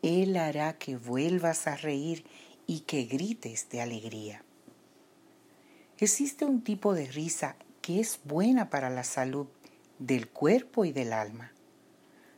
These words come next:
No me refiero a la risa frívola, superficial,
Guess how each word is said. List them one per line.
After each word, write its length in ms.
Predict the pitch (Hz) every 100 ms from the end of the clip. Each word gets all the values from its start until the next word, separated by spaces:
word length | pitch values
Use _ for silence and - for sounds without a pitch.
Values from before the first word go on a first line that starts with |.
| - -
No 140 | 247
me 140 | 330
refiero 400 | 269 180 - 139
a 60 | 139
la 160 | 131 120
risa 340 | 135 - 127
frívola, 600 | - 131 151 131 113 117 - - -
superficial, 1120 | - - 131 135 123 - - - 135 135 139